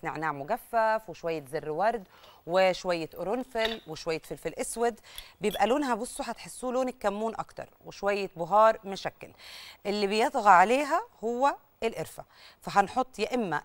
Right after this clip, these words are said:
قرفه وفلفل اسود وشويه كمون، يا اما تحويجه الكوبيبه اللي هي زي ما قلنا كمون، قرفه،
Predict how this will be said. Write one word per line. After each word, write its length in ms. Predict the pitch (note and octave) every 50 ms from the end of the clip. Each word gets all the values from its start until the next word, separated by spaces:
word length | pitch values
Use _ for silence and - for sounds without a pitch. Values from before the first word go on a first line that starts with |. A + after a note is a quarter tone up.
| _ -
قرفه 480 | C4+ C4+ - - - D3 C3+ C3+ C#3+ -
وفلفل 880 | D#3+ F3 F3 F3 F3 F3 E3+ E3+ E3+ E3+ E3 - A#3+ A3+ - A#3+ A#3 -
اسود 480 | - C4 - - F#3+ E3+ D#3 C3+ C#3
وشويه 320 | D#3 D#3+ - - A3+ A#3+ B3
كمون، 440 | - - A#3 A3 A#3 C4+ E4+ G#4+ A4+ - -
يا 180 | A3 A3 -
اما 320 | C#4+ D4+ B3+ G#3 E3+ D#3 - - _ - - - - _ _
تحويجه 520 | G#3+ G3 - - A3 C4 C4+ A3 F3 E3 - - - -
الكوبيبه 600 | A#3+ B3 A#3 - A3+ G3+ G3+ B3 C#4+ C#4 C4+ F#4+ A#4 - - - - - - - -
اللي 140 | G#3 G#3+ G#3+ G#3+ A#3+ B3 A#3
هي 60 | G#3+
زي 140 | A3+ A#3 A#3+
ما 100 | A#3 -
قلنا 340 | - A#3+ A#3+ A#3 A#3 A3+ - - - _ - -
كمون، 460 | G#3+ G3+ G3+ G3 D#3+ C#3+ C3 B2+ D3 _ _ _ _ G3
قرفه، 360 | G3 E3 - - C3 A#2